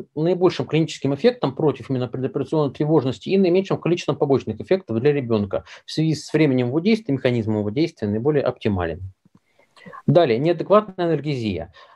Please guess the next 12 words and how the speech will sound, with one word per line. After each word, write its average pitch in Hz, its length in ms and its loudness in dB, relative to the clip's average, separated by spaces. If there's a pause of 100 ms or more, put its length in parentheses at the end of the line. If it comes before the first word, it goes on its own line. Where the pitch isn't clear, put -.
(140)
Это 165 240 2
известно, 147 280 0
конечно, 147 340 0
каждому 123 300 2
анестезиологу, 175 560 2
и 156 40 2
это 156 160 -6
доказано 151 360 2
в 123 40 2
многочисленных 120 640 -2
исследованиях, 98 600 -2
что, 143 300 2